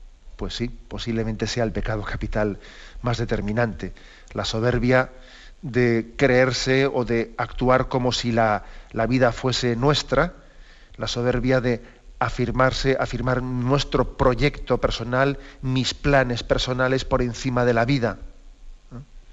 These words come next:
Como si, cual si fuésemos dueños de la vida, ¿no? La soberbia,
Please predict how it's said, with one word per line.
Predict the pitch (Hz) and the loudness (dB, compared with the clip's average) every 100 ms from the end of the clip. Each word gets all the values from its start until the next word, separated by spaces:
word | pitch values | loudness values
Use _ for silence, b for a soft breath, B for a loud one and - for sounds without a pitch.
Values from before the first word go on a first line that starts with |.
| b b b b b b b | b b b b b b b
Como | 123 120 | -4 -2
si, | - | -2
cual | 110 131 127 | -2 4 4
si | - 123 | 4 -2
fuésemos | 147 160 156 123 | 0 0 2 2
dueños | 147 151 127 117 | 4 4 2 0
de | 120 | 2
la | 120 | 2
vida, | 131 117 104 | 2 0 -2
¿no? | 147 B B B B | -4 B B B B
La | 117 | -2
soberbia, | 110 117 127 120 107 92 | -2 0 0 0 -2 -4